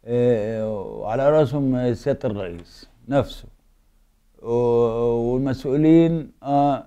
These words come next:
اللي، آه، ما بعد ذلك اللي بالوزارة أو بالأجهزة، آه،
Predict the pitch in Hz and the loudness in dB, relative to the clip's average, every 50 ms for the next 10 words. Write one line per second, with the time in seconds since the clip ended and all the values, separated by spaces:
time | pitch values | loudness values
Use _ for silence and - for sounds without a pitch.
0 | - - 131 131 127 127 131 127 123 117 120 123 120 117 120 117 117 117 113 110 | -10 -6 -2 -2 0 2 2 2 2 2 2 0 0 0 -2 -4 -4 -6 -8 -8
1 | 104 113 - _ _ _ _ _ _ _ _ _ _ 131 139 139 139 139 139 139 | -10 -16 -20 _ _ _ _ _ _ _ _ _ _ -2 0 2 6 8 8 8
2 | 139 143 131 120 131 117 104 95 90 82 - _ _ _ _ _ _ _ _ _ | 8 6 4 4 4 4 2 0 -4 -8 -14 _ _ _ _ _ _ _ _ _
3 | _ _ _ - 123 131 135 135 139 139 135 143 143 143 143 110 143 131 104 90 | _ _ _ -10 -6 -2 0 0 0 0 2 4 6 6 6 6 6 4 4 4
4 | 82 80 78 76 _ _ _ _ _ _ 123 143 139 131 143 135 123 143 151 131 | 0 -6 -12 -18 _ _ _ _ _ _ -2 0 2 2 2 0 0 -2 -2 -2
5 | 113 104 98 95 104 95 87 87 90 _ _ _ 127 127 127 127 117 - | -2 -2 -4 -6 -8 -10 -12 -16 -20 _ _ _ -6 -4 -4 -4 -4 -8